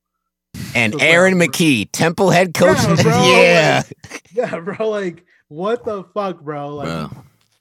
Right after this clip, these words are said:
Speaker 2: yeah, the dude was a fucking monster, man.
Speaker 1: You know what's
Speaker 2: Yeah.
Speaker 1: crazy? I'd have gone Stockton.
Speaker 3: You
Speaker 1: That's just
Speaker 3: Stock-, Stockton number one.
Speaker 1: Only because, like, me personally, if, like, if I was, like, because of that's just how I grew up. I grew up,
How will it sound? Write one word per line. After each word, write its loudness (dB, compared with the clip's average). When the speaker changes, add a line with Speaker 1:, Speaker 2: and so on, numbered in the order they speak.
Speaker 2:
yeah, -10
the -8
dude -4
was -10
a -16
fucking -12
monster, -16
man. -16
Speaker 1:
You -4
know -2
what's -4
Speaker 2:
Yeah. -2
Speaker 1:
crazy? -6
I'd -4
have -6
gone -8
Stockton. -12
Speaker 3:
You -4
Speaker 1:
That's 4
just 2
Speaker 3:
Stock-, -2
Stockton -2
number 0
one. 0
Speaker 1:
Only 4
because, 2
like, 0
me 2
personally, 0
if, -2
like, -2
if -14
I 2
was, 0
like, 0
because 2
of -2
that's 2
just -4
how 2
I 4
grew 2
up. -2
I 2
grew 2
up, -2